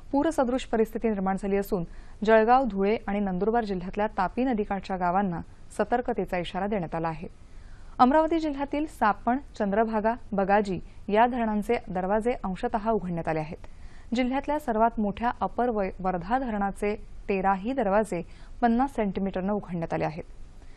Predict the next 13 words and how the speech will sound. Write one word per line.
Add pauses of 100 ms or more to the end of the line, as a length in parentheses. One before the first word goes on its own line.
(280)
दोन
दिवसांपासून
अकोल्यात
सुरू
असलेल्या
संततधार
पावसामुळे (360)
नदी
नाले
दुथडी
भरून
वाहत
आहेत.